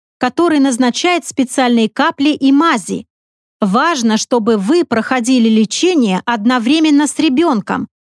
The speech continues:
так как заразиться кандидомикозом очень легко. Часто грибок поражает слизистую рта младенца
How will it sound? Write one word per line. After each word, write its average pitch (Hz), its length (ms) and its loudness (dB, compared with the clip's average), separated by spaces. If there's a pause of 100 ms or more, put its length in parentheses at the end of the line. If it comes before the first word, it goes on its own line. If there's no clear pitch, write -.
(180)
так 277 180 -4
как 254 200 -2
заразиться 262 680 0
кандидомикозом 233 1200 0
очень 285 380 0
легко. 277 560 0 (640)
Часто 320 540 -2
грибок 226 480 0
поражает 262 560 -2
слизистую 247 640 0
рта 240 260 -2
младенца 220 800 0